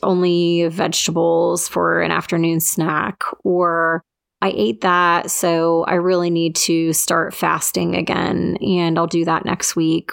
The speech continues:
or, "I promise that this is the last time I'll eat this." You know, it's this, it's a lot of, hear all the conditions that are associated with those things. A lot of shoulds, never, shouldn't have,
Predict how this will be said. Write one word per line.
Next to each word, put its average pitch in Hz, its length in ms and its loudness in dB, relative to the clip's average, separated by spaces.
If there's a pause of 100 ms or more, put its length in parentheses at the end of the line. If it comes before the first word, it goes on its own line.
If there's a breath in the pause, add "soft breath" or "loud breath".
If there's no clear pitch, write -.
(160)
or, 175 520 0 (320)
"I - 120 -2
promise 170 520 -2
that - 340 -2
this 170 180 -2
is 160 100 -2
the 170 100 -2
last 156 300 -2
time 165 460 0
I'll - 180 -4
eat 180 160 -2
this." - 460 -2
You 196 140 0
know, 190 180 2
it's 185 180 -2
this, 202 220 -4
it's 214 240 -2
a 202 40 2
lot 202 220 2
of, 202 60 2
hear 220 260 0
all 233 120 0
the - 180 -4
conditions 170 880 -2
that 170 100 0
are 170 80 2
associated 170 600 0
with 170 120 -2
those 175 240 -2
things. 170 440 0 (340 loud breath)
A 208 80 2
lot 214 160 2
of 208 100 0
shoulds, 190 720 2
never, 170 840 2 (280)
shouldn't - 420 -2
have, 170 880 0